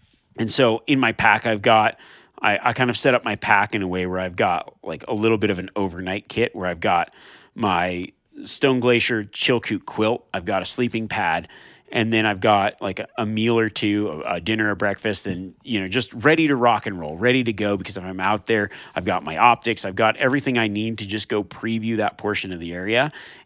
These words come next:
and check it out. It's during the summertime, so I don't need as much gear as I might need later on in the season, which is an added benefit. The, the evenings are warm, the, the weather can be generally mild, and it's a really good time to get out.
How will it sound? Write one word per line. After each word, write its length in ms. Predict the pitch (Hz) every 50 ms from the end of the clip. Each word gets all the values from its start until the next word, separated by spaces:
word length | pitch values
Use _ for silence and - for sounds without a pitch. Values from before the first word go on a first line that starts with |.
| _ -
and 340 | 113 110 110 104 104 104 - _ _
check 260 | - - 120 107 -
it 40 | 95
out. 200 | 92 73 - - -
It's 120 | - -
during 240 | - - 123 123 120
the 80 | 117 104
summertime, 560 | - - 117 113 113 104 - 117 110 110 104
so 120 | - 95
I 40 | 90
don't 180 | 95 104 107 -
need 160 | 98 101 104
as 140 | 101 90 95
much 320 | 101 101 87 - - _
gear 500 | - - 98 98 98 104 104 104 101 101 - - - - - - -
as 160 | - 98 104
I 60 | 107
might 260 | 101 95 98 107 -
need 240 | 98 95 92 87 87
later 380 | 90 95 95 98 95 104 104 98
on 180 | 95 98 98
in 100 | 92 87
the 60 | 85
season, 420 | 82 - - 101 104 113 139 131 117
which 220 | 110 110 - -
is 120 | 117 104 104
an 100 | 101 104
added 400 | - 90 95 95 95 90 85 76
benefit. 500 | 85 82 87 87 - 85 67 - - - - - - - _ -
The, 260 | 82 92 117 - - -
the 120 | - 101
evenings 380 | 110 127 127 131 131 123 117 110
are 100 | 113 101
warm, 460 | 98 95 101 107 110 110 104 104 117 -
the, 260 | - 73 76 69 57 - -
the 180 | 80 78 76
weather 320 | 80 107 120 127 123 113 110
can 240 | 107 - 104 92 85
be 140 | 90 90
generally 540 | 85 - 107 107 107 120 120 110 104 104 98 92
mild, 500 | 98 104 110 123 123 127 123 127 123 - - - - - - - -
and 100 | 127 120
it's 140 | 117 117 -
a 40 | 135
really 360 | 123 117 131 151 156 151 147
good 160 | 127 131 113
time 440 | - - 117 117 110 104 104 107 - _ _ -
to 80 | -
get 220 | 87 82 95 92 82
out. 320 | 78 71 64 60 - _